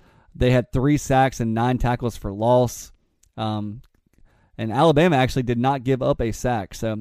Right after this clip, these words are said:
I'm telling you right now, Alabama is that team that's outside the college football playoffs right now that none of those teams want to play. So I believe that the S E C championship game is actually set now.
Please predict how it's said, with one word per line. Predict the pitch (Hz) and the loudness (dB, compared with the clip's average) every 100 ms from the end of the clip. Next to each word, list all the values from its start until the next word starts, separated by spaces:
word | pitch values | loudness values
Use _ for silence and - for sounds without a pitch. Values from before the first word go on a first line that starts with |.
| - | -6
I'm | 135 | 2
telling | 170 202 | 4 4
you | 185 | 4
right | 170 151 | 4 4
now, | 139 127 | 2 2
Alabama | 107 127 156 131 131 139 139 127 - _ _ | 2 2 4 2 0 0 -2 -4 -12 _ _
is | 123 113 | -6 0
that | 131 135 | 0 0
team | - 131 131 | 0 0 2
that's | 123 113 - | 0 -2 -4
outside | 127 139 - 127 131 120 | -4 -2 -2 0 0 0
the | |
college | - 123 123 | -2 -2 0
football | 131 110 | 0 2
playoffs | 123 127 123 143 | 2 2 0 -4
right | 135 | -4
now | 131 131 | -4 -4
that | 117 98 | -4 -6
none | 113 120 139 147 | -6 2 4 4
of | 123 | 4
those | 123 117 | 0 -2
teams | - 120 113 104 | -6 -8 -8 -10
want | 107 113 101 | -8 -8 -8
to | 113 | -10
play. | - 107 104 98 - _ _ _ _ | -6 -6 -6 -10 -16 _ _ _ _
So | - 120 113 107 - _ _ _ _ _ | -4 -2 -2 -6 -18 _ _ _ _ _
I | 135 | 2
believe | 135 160 208 | 6 6 6
that | 185 170 | 4 2
the | 147 131 | 2 2
S | 147 160 | 2 2
E | 160 | 0
C | - 135 | -4 -6
championship | - 139 139 147 - 151 135 | -4 -4 -2 -2 -2 -4 -4
game | 131 147 139 | -6 -4 -6
is | 113 | -6
actually | 123 123 120 107 | -8 -8 -8 -12
set | - 143 151 | -6 -4 -4
now. | 151 165 165 | -4 -6 -6